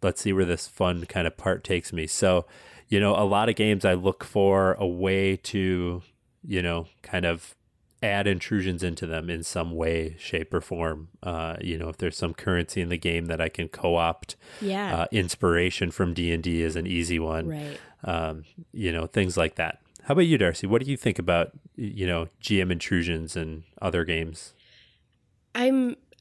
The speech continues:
Speaker 2: I'm partly really grateful for having Cypher System as my first system because I found it really empowering to have a mechanic that sat there
Speaker 1: Mm-hmm.
Speaker 2: reminding me as the G M that,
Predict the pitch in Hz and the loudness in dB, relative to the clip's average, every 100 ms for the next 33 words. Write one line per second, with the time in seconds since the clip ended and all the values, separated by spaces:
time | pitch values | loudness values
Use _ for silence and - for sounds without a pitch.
0 | _ - 233 220 254 370 349 196 226 196 | _ -2 0 2 0 2 2 4 2 2
1 | 180 214 - 185 165 156 - 175 165 165 | 2 0 0 -2 -2 -2 -2 0 0 -2
2 | 160 170 _ _ _ - _ _ - - | -4 -6 _ _ _ -20 _ _ -18 -6
3 | 202 196 190 180 - 175 175 175 175 175 | -2 2 2 2 0 -2 -2 -4 -4 -4
4 | 170 220 262 196 180 165 165 - - - | -2 -2 0 -2 0 -2 -2 -4 -6 -8
5 | _ _ _ - - 180 - 170 170 170 | _ _ _ -6 -4 -2 -2 -2 -2 -4
6 | - 190 185 180 185 180 170 175 170 160 | -2 -2 0 -2 0 0 0 2 2 0
7 | 160 156 156 160 - 165 160 156 160 156 | -2 -2 -2 -4 -6 -6 -4 -2 -2 -4
8 | - 165 156 139 - - 165 - - 165 | -4 -2 -2 -4 -12 -8 -6 -4 -2 -2
9 | - 175 170 160 - 170 170 180 185 180 | 0 0 0 -2 -2 0 2 2 2 2
10 | 170 165 165 165 156 151 151 170 - - | 0 0 -4 0 0 0 -2 -8 -16 -20
11 | - _ 180 175 | -20 _ 2 2